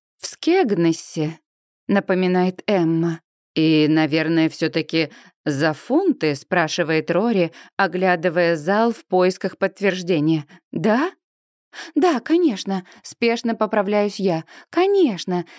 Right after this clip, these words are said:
я просто привела это для примера». Неважно, где покупать собственность, принцип тот же. Что в Лондоне, что в Нью-Йорке,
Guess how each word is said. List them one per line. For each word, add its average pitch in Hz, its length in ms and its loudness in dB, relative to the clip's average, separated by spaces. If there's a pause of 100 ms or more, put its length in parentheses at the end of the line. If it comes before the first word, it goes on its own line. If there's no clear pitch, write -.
я 359 240 0
просто 403 320 0
привела 311 340 2
это 320 200 2
для 247 140 2
примера». 180 440 0 (440)
Неважно, 185 680 2
где 175 340 0
покупать 220 460 -2
собственность, 170 880 -2 (140)
принцип 381 440 0
тот 185 240 0
же. 175 220 -4 (240)
Что - 220 0
в 233 60 -2
Лондоне, 220 560 0
что 240 280 0
в 220 80 -2
Нью-Йорке, 190 640 2